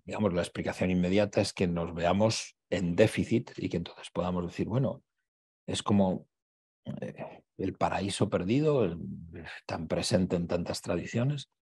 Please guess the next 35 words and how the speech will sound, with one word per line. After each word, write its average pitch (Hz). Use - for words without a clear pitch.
o 98
simplemente 147
otra 127
cosa -
diferente". 110
Yo 90
ahí 101
no 104
me 104
atrevería 85
ahora 78
a -
juzgar, 120
porque -
esto -
habría 80
que 90
meditarlo 87
muy 82
largamente, 85
si 82
se -
trata 87
de 90
algo 92
como 87
el 82
paraíso 90
perdido, 120
pero 90
vamos 95
a 92
ver 90
que 98
no, 123